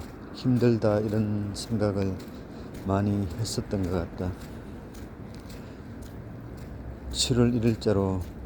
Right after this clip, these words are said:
사수초로 가면서 지금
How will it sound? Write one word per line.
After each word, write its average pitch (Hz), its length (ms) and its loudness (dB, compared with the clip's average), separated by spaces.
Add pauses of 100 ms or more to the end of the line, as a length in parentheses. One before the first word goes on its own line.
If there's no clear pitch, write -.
(120)
사수초로 110 720 2
가면서 98 580 2 (1120)
지금 101 640 2